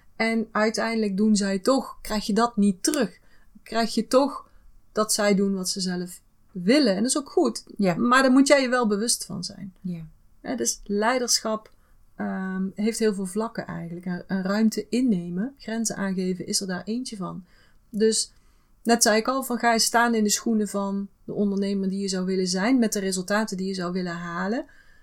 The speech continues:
Speaker 1: hoeveel ruimte zou je eigenlijk in willen nemen? Hoeveel ruimte heeft jouw business eigenlijk nodig, hè, dat jij gaat innemen?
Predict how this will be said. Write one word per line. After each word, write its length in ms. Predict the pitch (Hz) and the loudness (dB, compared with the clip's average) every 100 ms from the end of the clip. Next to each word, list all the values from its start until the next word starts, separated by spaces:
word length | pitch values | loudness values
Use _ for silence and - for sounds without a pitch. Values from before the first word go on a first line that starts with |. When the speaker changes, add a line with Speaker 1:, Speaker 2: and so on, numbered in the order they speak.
| _ | _
Speaker 1:
hoeveel 440 | 214 269 302 254 | 6 6 6 2
ruimte 720 | 214 214 247 262 247 240 277 - - | 4 4 6 4 2 -2 -4 -12 -18
zou 360 | - - 208 226 | -8 -6 -2 -2
je 80 | 233 | -2
eigenlijk 540 | - 190 196 208 220 | -2 -2 0 0 -2
in 340 | - 175 190 196 _ | -2 -2 -2 -4 _
willen 540 | 190 180 202 277 254 180 | -6 2 6 8 6 4
nemen? 440 | 165 165 165 160 - _ _ _ _ _ _ _ - - - | 2 -6 -8 -12 -18 _ _ _ _ _ _ _ -20 -16 -2
Hoeveel 360 | 226 240 269 | -2 0 -2
ruimte 580 | 208 196 196 196 240 262 - _ | 2 2 2 2 0 -2 -8 _
heeft 320 | - 226 233 | 4 6 6
jouw 260 | 240 226 196 | 4 4 4
business 600 | 247 294 - 190 196 - | 4 4 4 4 2 0
eigenlijk 480 | - 190 226 220 208 | 0 0 2 0 0
nodig, 680 | 196 196 226 277 190 160 160 - _ | 2 4 6 6 4 0 -6 -14 _
hè, 120 | - | 0
dat 180 | 226 220 | 2 2
jij 480 | 208 214 247 254 240 - - | 4 4 6 4 -2 -6 -8
gaat 300 | - 220 - | -2 -2 -2
innemen? 640 | - 262 190 165 165 185 | 0 4 2 0 -8 -10